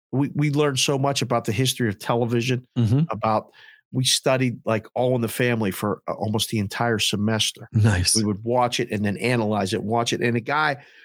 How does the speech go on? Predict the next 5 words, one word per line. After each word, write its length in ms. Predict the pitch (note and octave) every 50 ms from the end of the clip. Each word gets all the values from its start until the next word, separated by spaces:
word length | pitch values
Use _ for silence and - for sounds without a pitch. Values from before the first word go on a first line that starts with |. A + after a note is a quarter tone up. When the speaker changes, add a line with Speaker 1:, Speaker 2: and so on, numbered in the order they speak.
| - _ _ _
Speaker 1:
was 140 | D3+ C3+ -
teaching 480 | - - - A#3 A3 - - F#3+ E3 D3
us 240 | C#3+ C3+ B2 - -
lessons 680 | - B2+ D#3+ F3 E3 - - A#2+ G#2 G2+ G2 - - - _ _ _ _ _ -
through 720 | - - - - D3 D#3 D3+ D3 C#3+ C3+ C3 B2 B2